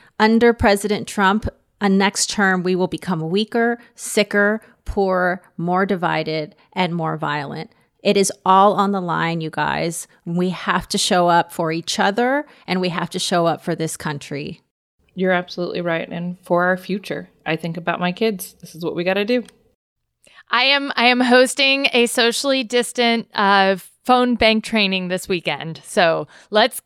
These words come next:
Speaker 3: keep it all up. <laughs>
Speaker 2: Keep it all up. Well, as we move into our Potus of the Week, and this is an interesting one. It has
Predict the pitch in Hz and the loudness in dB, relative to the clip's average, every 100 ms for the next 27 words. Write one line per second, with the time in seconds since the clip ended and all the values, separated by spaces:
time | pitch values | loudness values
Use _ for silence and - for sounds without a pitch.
0 | - - 262 - 220 208 233 262 269 269 | -12 0 0 4 6 6 6 6 6 6
1 | 254 170 - - 269 - 240 _ _ 233 | 4 2 -2 -6 -6 -6 -10 _ _ -20
2 | 170 226 220 202 190 180 175 156 - _ | -8 -4 -2 4 4 4 2 0 -8 _
3 | _ _ _ - 226 240 240 269 254 277 | _ _ _ 2 6 6 4 6 6 6
4 | 277 254 233 240 220 - 180 180 185 185 | 4 0 2 6 6 6 4 4 2 -2
5 | - 208 196 - 185 180 175 175 170 - | 0 2 2 -4 -4 -2 2 2 0 -6
6 | - - - _ - 208 202 214 247 214 | -20 -20 -20 _ 0 2 4 4 4 4
7 | 208 - 202 202 185 180 175 170 170 - | 4 4 2 2 -2 0 2 2 2 0
8 | 185 202 196 185 | 0 0 0 -2